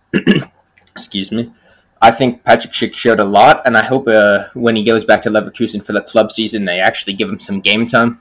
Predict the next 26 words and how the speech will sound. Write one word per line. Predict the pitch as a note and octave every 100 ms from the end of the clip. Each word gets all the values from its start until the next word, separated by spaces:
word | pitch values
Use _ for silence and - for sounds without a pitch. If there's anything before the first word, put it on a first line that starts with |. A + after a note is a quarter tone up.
| -
'cause | G#2 F#2 - -
this | G2
season | - F#2+ F2+
he | F2+
obviously | F2+ F2 F#2
didn't | F2 F2+ -
get | F#2 G2
much, | F#2+ - - - _ _ _ _ _ -
uh, | - D#2+
for | - A2
Leverkusen. | G#2+ G#2 G#2+ A2+ A2 A#2 A#2+ - _ _
But | A2+
I | A#2
think | B2
he | A#2+
showed | A#2+ A2
enough | G2 -
talent | A2 G2+ G2
that | G2+
he |
deserves | G2 F#2+ G#2 -
to | G#2+
get | F#2+
at | G#2
least | G#2 - -
some. | - - F2+